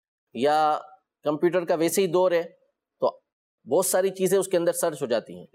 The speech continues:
لیکن ہمارے اسلاف جو تھے، بزرگان دین جو تھے، اور آج بھی ایک بہت بڑی تعداد ہے کہ ان کو قرآن کے ساتھ بڑا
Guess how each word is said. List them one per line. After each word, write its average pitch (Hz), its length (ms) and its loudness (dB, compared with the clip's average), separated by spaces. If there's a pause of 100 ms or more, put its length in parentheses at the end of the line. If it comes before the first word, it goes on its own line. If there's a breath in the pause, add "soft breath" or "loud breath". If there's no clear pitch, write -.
(160)
لیکن 233 340 2
ہمارے 165 440 0 (120)
اسلاف 160 580 0
جو 147 100 4
تھے، 120 260 -4 (120)
بزرگان 127 480 -2 (140)
دین 156 220 2
جو 113 120 0
تھے، - 180 -18
اور 139 180 0 (140)
آج 226 240 0
بھی 175 180 -4 (440)
ایک 143 180 -4
بہت 180 260 -6
بڑی 196 200 0
تعداد 131 480 -2
ہے - 140 -6 (680 soft breath)
کہ - 140 -2
ان 226 180 0
کو 247 120 -2 (100)
قرآن 180 420 0
کے - 120 0
ساتھ 170 440 -2
بڑا 165 220 2